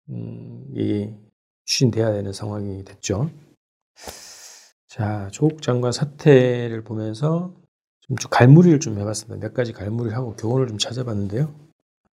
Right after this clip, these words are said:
거의 한 두 달 동안이죠. 어, 정치검찰 윤석열 체제의 직권남용, 편파수사,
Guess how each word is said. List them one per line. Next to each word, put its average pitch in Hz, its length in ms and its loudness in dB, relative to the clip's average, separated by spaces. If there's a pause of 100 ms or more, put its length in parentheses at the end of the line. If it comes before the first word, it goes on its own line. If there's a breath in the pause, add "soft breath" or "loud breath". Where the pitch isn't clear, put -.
거의 135 180 6
한 120 80 6
두 - 160 -8
달 190 380 6
동안이죠. 117 580 -10 (500)
어, 110 240 -10
정치검찰 123 680 4
윤석열 123 640 0
체제의 98 1160 -4 (680)
직권남용, 104 840 0 (240)
편파수사, - 880 -4